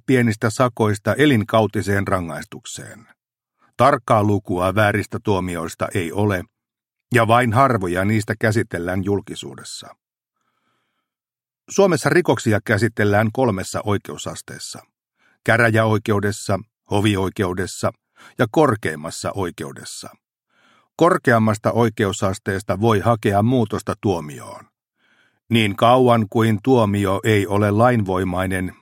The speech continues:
sitä ei panna täytäntöön. Joissain tapauksissa oikeutta voi hakea vielä Euroopan unionin tuomioistuimista.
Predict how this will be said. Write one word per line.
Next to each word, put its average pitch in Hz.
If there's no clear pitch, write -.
sitä 120
ei 113
panna 117
täytäntöön. 80
Joissain 120
tapauksissa 113
oikeutta 107
voi 117
hakea 107
vielä 107
Euroopan 107
unionin 95
tuomioistuimista. 80